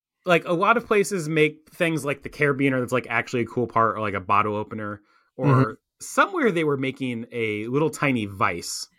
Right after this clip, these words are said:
Speaker 1: like a two inch, you know, long
Speaker 2: Oh,
Speaker 1: functional
Speaker 2: really?
Speaker 1: vise. That may
Speaker 2: Oh,
Speaker 1: have
Speaker 2: that's
Speaker 1: actually been Williman. I, I don't know. I only ever saw one in pictures.
Speaker 2: That's
Speaker 1: Um,
Speaker 2: cool.
Speaker 1: but the parts they were making on that Williman were just, like,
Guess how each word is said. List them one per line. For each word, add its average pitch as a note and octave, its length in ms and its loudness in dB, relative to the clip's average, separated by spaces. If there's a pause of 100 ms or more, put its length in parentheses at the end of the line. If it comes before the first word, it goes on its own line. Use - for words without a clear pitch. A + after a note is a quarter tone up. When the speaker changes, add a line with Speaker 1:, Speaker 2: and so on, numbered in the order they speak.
(300)
Speaker 1:
like A#2+ 160 -2
a B2+ 60 4
two E3+ 300 4
inch, C#3 200 0
you C3 160 -6 (420)
know, A#2 220 0
long A2+ 400 -2
Speaker 2:
Oh, C#3 80 6
Speaker 1:
functional A#2+ 360 0
Speaker 2:
really? - 40 -18
Speaker 1:
vise. G2 480 -14 (320)
That D#3+ 120 0
may G#3+ 80 4
Speaker 2:
Oh, - 40 6
Speaker 1:
have - 60 6
Speaker 2:
that's D#3 240 4
Speaker 1:
actually C3+ 160 -2
been A2 80 -4
Williman. G2+ 560 -6 (440)
I, C#3+ 180 0
I D3+ 120 4
don't D3+ 260 4
know. G#2+ 100 2
I A#2 160 2
only E3 200 6
ever D3 140 2
saw B2+ 200 2
one A#2 140 -2
in G#2 60 -8
pictures. - 560 -12 (720)
Speaker 2:
That's A2 440 2
Speaker 1:
Um, F#2 100 -12
Speaker 2:
cool. G#2 280 0 (760)
Speaker 1:
but D3+ 160 -4
the - 80 -12
parts G3+ 280 0
they D#3 120 -2
were C3+ 100 -2
making C3+ 300 -6
on A2 220 -6
that C#3 220 0
Williman G#2+ 420 -8
were G#2 120 -12
just, G2+ 240 -18
like, F#2 320 -14